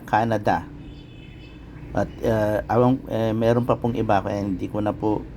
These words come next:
gaanong, hindi ko na po gaanong kwan. Batid po natin na si Queen Elizabeth ay patay na po.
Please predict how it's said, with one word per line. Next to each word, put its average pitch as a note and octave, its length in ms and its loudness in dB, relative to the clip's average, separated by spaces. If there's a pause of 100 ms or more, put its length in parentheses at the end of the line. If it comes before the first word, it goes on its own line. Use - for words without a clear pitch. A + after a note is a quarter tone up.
(540)
gaanong, B2 640 4
hindi G2+ 240 -4
ko A2 160 -2
na G#2+ 80 0
po - 160 -8
gaanong G#2 480 -4 (160)
kwan. F#2 240 -2 (1900)
Batid D#3 400 6
po D#3+ 160 6
natin D3+ 480 4
na C3 80 6
si C3 400 0
Queen C3 240 4
Elizabeth B2 560 2
ay G2+ 160 0
patay A2+ 320 4
na G#2+ 160 4
po. C3+ 320 4